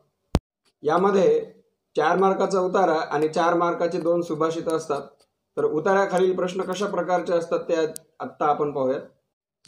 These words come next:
यामध्ये एकूण सहा प्रश्न विचारले जातात एक एक गुणांचे. तर आपल्याला त्यापैकी चार सोडवावे लागतात, गुण चार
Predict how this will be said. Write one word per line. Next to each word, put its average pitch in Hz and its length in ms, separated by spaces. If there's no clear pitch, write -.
यामध्ये 180 600
एकूण 202 360
सहा 190 340
प्रश्न 208 300
विचारले 185 420
जातात 175 320
एक 151 200
एक 175 120
गुणांचे. 170 680
तर 156 80
आपल्याला 175 380
त्यापैकी 170 520
चार 170 300
सोडवावे 165 460
लागतात, 160 320
गुण 156 260
चार 151 240